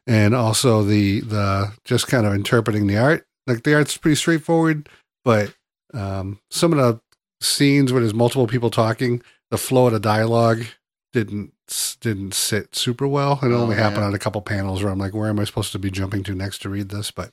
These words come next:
Speaker 2: Right.
Speaker 1: um, in general, it's pretty good. I don't know what Valiant's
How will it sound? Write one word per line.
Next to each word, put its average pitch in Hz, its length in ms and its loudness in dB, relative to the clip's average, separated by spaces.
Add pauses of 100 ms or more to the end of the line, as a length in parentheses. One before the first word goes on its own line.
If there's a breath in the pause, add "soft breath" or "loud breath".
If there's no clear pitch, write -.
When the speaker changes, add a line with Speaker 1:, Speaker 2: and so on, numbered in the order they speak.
Speaker 2:
Right. 95 440 -6 (420 loud breath)
Speaker 1:
um, 104 360 -4
in 156 120 4
general, 151 200 4
it's 131 100 -2
pretty 147 180 4
good. 120 260 4 (400)
I 135 80 2
don't 170 120 4
know 170 100 6
what 147 160 4
Valiant's 135 460 2